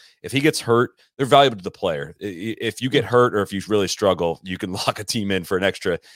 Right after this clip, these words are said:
sixty million bucks that they don't really wanna pay you. And if you do great, then you can go retest the market again. It's, it's riskier on the Red side, but that's the kind of stuff that they're probably gonna have to do, uh, to get somebody like that.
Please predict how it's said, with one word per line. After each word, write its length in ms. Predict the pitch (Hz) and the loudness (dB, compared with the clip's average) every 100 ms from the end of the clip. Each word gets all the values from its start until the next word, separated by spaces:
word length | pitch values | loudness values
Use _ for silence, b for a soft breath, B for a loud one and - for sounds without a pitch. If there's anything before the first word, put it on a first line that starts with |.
| b b | b b
sixty 340 | - 117 - | -4 -2 -2
million 260 | 101 98 90 | -2 0 0
bucks 220 | 90 87 | 2 0
that 80 | 90 | 0
they 80 | 90 | 0
don't 200 | 92 80 | 0 0
really 220 | 95 92 | 0 0
wanna 220 | 85 82 | 0 -4
pay 240 | - 95 85 | 0 0 2
you. 200 | 80 78 | 0 -2
And 140 | 73 | -4
if 100 | 85 | -6
you 80 | 87 | -6
do 160 | 82 90 | -4 -2
great, 400 | 90 87 85 69 | 2 2 2 0
then 320 | 82 80 78 | -4 -4 -6
you 120 | 85 | -8
can 160 | 85 82 | -8 -4
go 180 | 82 80 | -2 -2
retest 440 | 80 78 87 - | -4 -4 -4 -4
the 80 | 82 | -6
market 340 | 80 78 73 | -4 -4 -6
again. 360 | 71 76 73 71 | -10 -8 -8 -10
It's, 260 | - - - | -12 -10 -8
it's 160 | 110 - | -8 -4
riskier 420 | 110 123 - 104 | 0 0 0 -2
on 80 | 95 | 0
the 60 | |
Red 240 | 90 92 85 | 0 0 0
side, 320 | - 85 82 | -2 -2 -2
but 120 | 80 - b b - | -6 -12 b b 0
that's 260 | 107 101 | 2 2
the 80 | - | -2
kind 200 | 90 90 | -2 -2
of 60 | 82 | -2
stuff 200 | - 80 | -4 -6
that 120 | 78 | -8
they're 80 | 78 | -8
probably 220 | 85 76 | -6 -4
gonna 160 | 73 73 | -6 -10
have 140 | 71 | -12
to 80 | 76 | -14
do, 320 | 73 73 69 _ | -14 -12 -14 _
uh, 280 | 76 67 67 64 - | -8 -6 -8 -12 -20
to 80 | - | -10
get 180 | 80 | -10
somebody 280 | - 69 65 | -8 -10 -10
like 200 | 58 64 | -10 -10
that. 200 | 65 62 | -10 -10